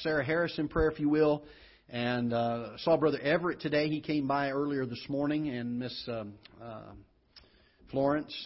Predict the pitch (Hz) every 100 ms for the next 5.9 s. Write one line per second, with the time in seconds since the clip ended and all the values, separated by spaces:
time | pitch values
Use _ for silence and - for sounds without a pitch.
0 | - 123 123 117 110 123 120 131 131 123
1 | 113 156 143 127 120 131 127 131 127 123
2 | 127 139 127 123 127 135 123 117 120 120
3 | - 120 123 120 120 120 113 117 104 95
4 | 110 - - 110 101 104 110 117 110 104
5 | 107 110 107 110 104 98 - 98